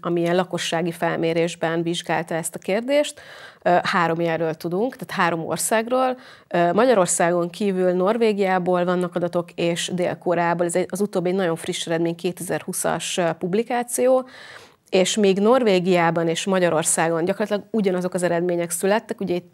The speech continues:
nagyjából ugyanarról a kultúráról beszélünk, legalábbis ilyen nagy viszonylatokban, nyilván nagyon sok különbség van a két ország között, ö, de mindenképpen így a nyugati kultúrához, ö,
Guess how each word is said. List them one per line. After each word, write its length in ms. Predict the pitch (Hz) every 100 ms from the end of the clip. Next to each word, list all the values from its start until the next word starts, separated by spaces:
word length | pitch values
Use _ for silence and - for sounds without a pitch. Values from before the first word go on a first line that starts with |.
| - -
nagyjából 420 | 185 180 175 180
ugyanarról 420 | 185 175 170 170
a 100 | 165
kultúráról 600 | - 175 175 170 160 170
beszélünk, 380 | 160 165 170 170
legalábbis 340 | 175 170 170
ilyen 160 | 175 175
nagy 220 | 170 165
viszonylatokban, 680 | 160 - 185 190 202 202 190
nyilván 240 | 190 170
nagyon 140 | 165 165
sok 200 | - 165
különbség 380 | 185 175 - 175
van 80 |
a 80 | 170
két 200 | 170 -
ország 300 | - - 170
között, 320 | 208 240 262 - - - - - -
ö, 100 | - 180 175 175 175 180
de 140 | 185
mindenképpen 440 | 185 175 180 175 180
így 80 |
a 20 | 175
nyugati 320 | 180 180 185
kultúrához, 720 | 196 180 190 175 175 180 -
ö, 160 | 180